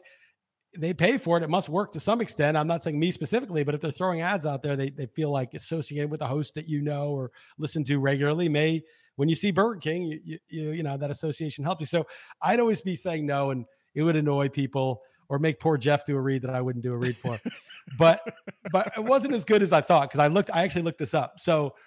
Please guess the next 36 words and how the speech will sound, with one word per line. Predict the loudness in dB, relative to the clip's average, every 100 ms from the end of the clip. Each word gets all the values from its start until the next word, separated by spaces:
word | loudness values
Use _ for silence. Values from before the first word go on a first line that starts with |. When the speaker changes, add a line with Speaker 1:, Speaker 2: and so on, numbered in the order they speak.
| _ _ _
Speaker 1:
basically, | 0 2 0 2
like, | 2 2 -2
you | -2
know, | -2
the | 0
read | 0 0
came | 0 0
through, | 0 2 2
anyone | 0 0
wanna | -2 -2
do | 0 0
F | -2
T | -4
X, | -4 -4 -8 -10
whatever. | -8 -6 -8 -8 _ _ _ _ _ _ _ _ _ -8
A-, | -6 -2
and | 0
they | 0
threw | 0 0
it | 2
to | 2
me | 2 2
'cause | 2 0
I | -2 0
know | 2 2
about | 2 2 0
the | -6
space | -4 -2 -2
a | -2
little | 2 2
bit. | 2 -4 -10
You | -10
know, | -6
I'm | -4
not, | -6
like, | -8